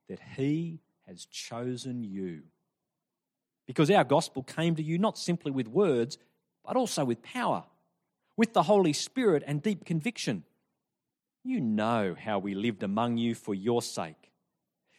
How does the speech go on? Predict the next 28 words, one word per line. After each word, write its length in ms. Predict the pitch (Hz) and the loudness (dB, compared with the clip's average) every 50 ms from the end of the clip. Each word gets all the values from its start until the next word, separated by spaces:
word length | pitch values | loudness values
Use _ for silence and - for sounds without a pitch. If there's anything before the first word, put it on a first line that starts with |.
| _ - | _ 0
You 200 | 143 160 202 202 | 6 6 6 6
became 420 | 170 165 - - 156 143 135 143 | 6 2 -2 -2 0 0 0 2
imitators 600 | 151 160 160 - - - - 151 147 143 135 120 | 2 2 2 2 2 0 -2 -2 0 0 0 -2
of 120 | 123 117 127 | 0 4 4
us 280 | 160 170 156 - - | 4 4 4 2 -2
and 80 | 170 160 | 0 0
of 120 | 151 135 | 0 0
the 80 | 131 139 | 0 -2
Lord, 420 | 135 131 135 127 113 98 90 82 - _ _ _ _ _ _ _ _ _ _ _ _ _ _ _ _ _ | 0 0 0 2 2 0 0 -2 -8 _ _ _ _ _ _ _ _ _ _ _ _ _ _ _ _ _
for 120 | - 156 | 0 0
you 200 | 151 147 190 190 | 2 4 4 4
welcomed 580 | 160 139 147 190 190 190 - - - 139 123 113 | 4 6 6 6 6 6 4 4 2 0 2 2
the 60 | 110 | 0
message 440 | 117 143 156 147 - - 165 143 143 | 2 2 2 2 0 -2 -4 -2 -2
in 120 | 139 135 | 0 0
the 60 | 123 | 0
midst 380 | 127 135 147 156 151 - - - | 2 2 2 2 0 -2 -4 -6
of 140 | 123 123 - | -6 -6 -6
severe 360 | - - 139 131 175 170 151 | -6 -6 -6 -2 0 0 0
suffering 640 | - - - 202 175 - - - 135 110 95 90 - _ _ _ _ - | -2 -2 0 0 0 0 0 -4 -4 -4 -4 -6 -8 _ _ _ _ -8
with 260 | 135 - - _ _ _ _ _ _ | -8 -8 -10 _ _ _ _ _ _
the 120 | - 123 | -10 -10
joy 400 | 117 113 139 156 165 170 170 151 | -6 -4 0 2 2 4 2 2
given 340 | 135 123 156 165 165 165 156 | 0 -2 -4 -2 -2 -2 -2
by 160 | 143 156 151 | 0 0 0
the 100 | 139 131 | 0 -2
Holy 300 | - 160 165 160 147 143 | -2 -2 -2 -2 -2 -4
Spirit. 540 | 139 - - - - 113 95 92 92 - | -6 -8 -12 -10 -8 -8 -8 -8 -10 -16